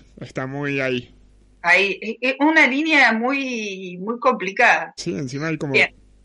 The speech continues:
Speaker 1: proxenetas que serían tus propios padres, es como muy raro todo.
Speaker 2: Cásate porque acá Tinder, acá Tinder se te muere.
Speaker 1: A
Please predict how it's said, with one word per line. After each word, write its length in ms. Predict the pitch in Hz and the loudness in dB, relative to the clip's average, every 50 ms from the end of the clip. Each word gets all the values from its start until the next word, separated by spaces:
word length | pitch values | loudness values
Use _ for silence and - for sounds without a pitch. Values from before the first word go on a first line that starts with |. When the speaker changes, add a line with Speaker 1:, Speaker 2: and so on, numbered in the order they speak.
| _ | _
Speaker 1:
proxenetas 680 | - 131 120 - - - 117 113 131 147 156 175 156 - | -10 -8 -8 -8 -8 -8 -6 -4 -4 -4 -4 -6 -6 -8
que 100 | - 120 | -8 -8
serían 300 | - 117 110 123 135 139 | -8 -6 -6 -6 -6 -6
tus 140 | 143 123 | -8 -10
propios 300 | - 135 135 147 143 135 | -8 -10 -8 -8 -10 -8
padres, 560 | - 143 143 151 151 131 120 110 110 110 - 120 | -6 -4 -4 -2 -2 -4 -4 -6 -8 -10 -12 -14
es 80 | 113 | -14
como 200 | - - 127 120 120 | -12 -12 -10 -10 -8
muy 160 | 127 131 139 | -8 -8 -8
raro 300 | 135 139 135 123 120 120 | -8 -8 -8 -8 -8 -10
todo. 220 | 127 127 123 127 - _ _ _ _ _ _ _ _ _ _ _ _ _ | -10 -10 -12 -12 -14 _ _ _ _ _ _ _ _ _ _ _ _ _
Speaker 2:
Cásate 480 | - 190 196 214 - 269 269 269 - 269 | -2 0 0 2 2 2 2 2 2 0
porque 320 | - 240 220 214 214 202 | 2 2 2 2 2 0
acá 320 | 185 180 - 226 269 - - | 0 2 2 2 0 0 -2
Tinder, 680 | 269 269 302 339 349 349 359 349 311 285 254 208 - - _ - | -6 -4 -4 -6 -4 -2 0 2 2 2 0 -4 -10 -10 _ -6
acá 320 | 202 202 202 196 226 220 | -4 -2 -2 -2 -2 -2
Tinder 460 | - 269 285 311 320 311 320 247 240 | -4 -8 -6 -4 0 2 2 2 0
se 180 | 233 - 214 185 | -2 -6 -6 -6
te 140 | 180 196 190 | -6 -6 -8
muere. 580 | 208 226 240 220 190 - 160 156 - - _ _ _ _ _ _ _ _ - | -6 -4 -2 -2 -2 -2 -4 -6 -8 -10 _ _ _ _ _ _ _ _ -8
Speaker 1:
A 60 | - | -6